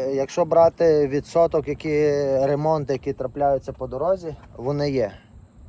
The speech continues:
Ні в кого такого не може бути, щоб не було ні в кого ремонтів по дорозі. Але це, напевно, один-два відсотка.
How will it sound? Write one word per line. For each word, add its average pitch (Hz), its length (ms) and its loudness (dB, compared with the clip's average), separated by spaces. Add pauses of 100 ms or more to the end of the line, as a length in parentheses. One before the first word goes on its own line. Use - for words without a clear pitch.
(680)
Ні 123 120 -10
в 123 60 -10
кого 143 300 4
такого 131 380 0
не 127 80 -6
може 123 240 -4
бути, 120 220 -10
щоб 117 280 -10
не 120 80 -8
було 120 240 -8
ні 117 100 -10
в 107 80 -14
кого 117 240 -6
ремонтів 127 380 -8
по 117 120 -12
дорозі. 170 400 -2 (880)
Але 120 1000 0 (680)
це, 147 160 0
напевно, 131 840 0 (200)
один-два 127 1080 -2
відсотка. 117 580 -4